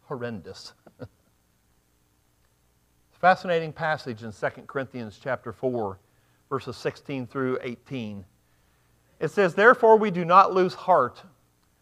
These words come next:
Though outwardly we are wasting away, yet inwardly we are being renewed day by day." And notice what it calls our suffering in this life.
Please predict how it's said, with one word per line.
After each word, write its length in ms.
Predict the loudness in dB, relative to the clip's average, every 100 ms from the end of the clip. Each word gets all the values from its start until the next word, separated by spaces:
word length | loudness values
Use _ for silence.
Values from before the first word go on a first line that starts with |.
| _
Though 180 | 4 4 8
outwardly 600 | 10 10 8 2 2 0
we 140 | 2
are 140 | 2
wasting 460 | 4 2 0 -6 -2
away, 340 | 2 2 2
yet 220 | 0 -4 -4
inwardly 560 | -6 -2 -2 -2 -4
we 200 | -4 0
are 100 | 0
being 260 | 0 -4 -4
renewed 640 | -6 -6 -4 -2 -4 -4
day 200 | 0 2
by 220 | 4 4 4
day." 400 | 2 2 0 -4
And 100 | -2
notice 260 | -2 2
what 120 | 2
it 80 | 2
calls 300 | 2 2 4
our 100 | 2
suffering 380 | 2 0 0 -4
in 80 | -6
this 160 | -4
life. 360 | 2 2 0 -10